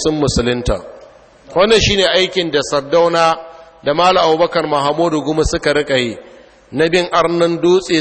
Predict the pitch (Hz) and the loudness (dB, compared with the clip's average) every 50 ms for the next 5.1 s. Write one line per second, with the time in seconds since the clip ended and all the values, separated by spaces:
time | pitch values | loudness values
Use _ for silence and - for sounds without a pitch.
0 | 147 - - 175 175 165 156 151 151 160 156 170 165 151 165 160 156 165 175 185 | -2 -2 -4 -2 0 2 2 2 2 2 2 2 2 0 0 -2 -2 -2 -4 -6
1 | 165 156 160 - - 165 156 - - 180 180 160 147 - 160 165 165 165 165 165 | -4 -4 -4 -2 -2 -4 -4 -2 -2 -2 0 0 0 0 0 0 0 0 0 -2
2 | 180 180 156 151 151 - - 202 220 233 233 226 226 - - - - - - - | -4 -4 -2 -2 -2 0 2 2 2 2 2 0 -4 -10 -18 -18 -16 -10 -4 -2
3 | 208 208 185 180 - - 175 185 190 180 165 - - 156 165 165 170 160 - 156 | 0 2 2 2 2 0 -2 -2 0 -2 -2 -2 0 0 0 2 0 0 -2 -2
4 | 147 139 135 131 156 160 156 139 131 127 123 120 - 131 123 127 127 127 - - | -2 -4 -2 -2 -2 0 0 0 0 0 0 0 0 0 0 0 0 -2 -6 -10
5 | - | -12